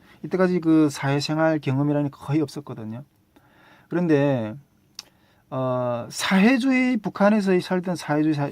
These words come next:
사회주의, 어, 세-, 어, 생활 방식, 생활 방식하고, 예, 자본주의 어떤 생활 방식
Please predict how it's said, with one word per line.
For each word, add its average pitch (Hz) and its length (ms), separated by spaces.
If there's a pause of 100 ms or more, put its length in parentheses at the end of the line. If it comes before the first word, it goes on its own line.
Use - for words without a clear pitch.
(100)
사회주의, 151 680 (360)
어, 127 140
세-, - 280
어, 120 400
생활 131 240
방식, 120 460 (2500)
생활 127 260
방식하고, 117 920 (600)
예, 143 240
자본주의 214 800
어떤 190 240
생활 160 280
방식 143 460